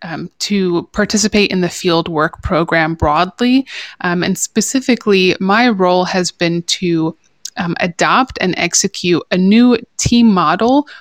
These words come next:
for our field work program. So for folks who have been with Common Power in the past, you may know that, um, we've done field work both in person through travel,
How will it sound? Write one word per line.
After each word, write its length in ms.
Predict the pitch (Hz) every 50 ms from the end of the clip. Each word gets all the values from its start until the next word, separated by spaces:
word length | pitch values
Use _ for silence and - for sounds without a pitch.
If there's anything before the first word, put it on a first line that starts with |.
| _
for 480 | - - - - 202 202 208 208 208 - -
our 340 | - 175 175 175 175 170 - -
field 340 | - - - 208 190 180 175
work 280 | 165 - - 170 - -
program. 580 | - - - - - - - - - - 190
So 220 | - - - - -
for 120 | - 208
folks 340 | 196 - 247 247 240 - -
who 100 | - 220
have 160 | 202 175 -
been 180 | - 202 202 202
with 160 | 196 190 -
Common 300 | - 196 185 180 180 175
Power 340 | - - 160 165 175 170 165
in 160 | - 170 175
the 100 | 170 170
past, 560 | - - - 170 160 156 165 170 - - - - - - - - _
you 100 | - 202
may 220 | 196 196 196 196 196
know 300 | 190 180 175 180 180 170
that, 320 | - 170 165 160 - - _ - - _ -
um, 180 | 185 170 160 156
we've 160 | 185 196 175
done 220 | - 196 196 196
field 320 | 185 - - 190 180 180 -
work 320 | 185 190 185 185 - _
both 220 | - 170 160 170 -
in 160 | - 175 175
person 520 | - - - 185 185 - - 226 220 214
through 220 | - - 185 170 170
travel, 720 | - - - - 175 - - 202 220 233 262 285 285 -